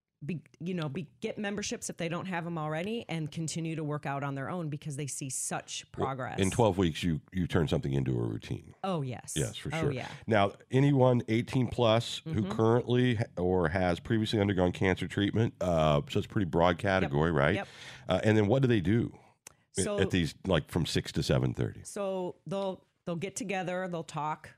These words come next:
Speaker 1: for a little bit and kinda share, um, what's been going on in their life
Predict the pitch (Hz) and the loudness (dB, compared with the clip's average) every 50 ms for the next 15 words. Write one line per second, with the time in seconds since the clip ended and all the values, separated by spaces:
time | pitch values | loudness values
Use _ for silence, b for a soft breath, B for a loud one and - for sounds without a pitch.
0 | _ _ _ - 175 170 156 156 160 156 156 135 160 156 160 - - 160 147 135 | _ _ _ -8 -6 -4 -4 -4 -4 -4 -4 -4 -4 -4 -4 -6 -8 -10 -10 -8
1 | 151 147 151 147 - - 165 147 147 147 147 143 147 - _ _ _ _ _ _ | -8 -8 -6 -8 -6 -6 -4 -4 -4 -4 -4 -6 -8 -12 _ _ _ _ _ _
2 | _ _ - - 143 139 135 131 127 135 - - - 165 - - 160 160 156 156 | _ _ -8 -6 -4 -4 -4 -4 -6 -6 -8 -8 -8 -8 -6 -6 -6 -4 -4 -4
3 | 147 147 147 143 143 147 147 151 147 143 139 139 139 127 135 135 139 151 147 - | -2 -2 -2 -2 -2 -2 -2 -2 -2 -4 -4 -4 -4 -4 -2 -4 -4 -6 -8 -12
4 | _ | _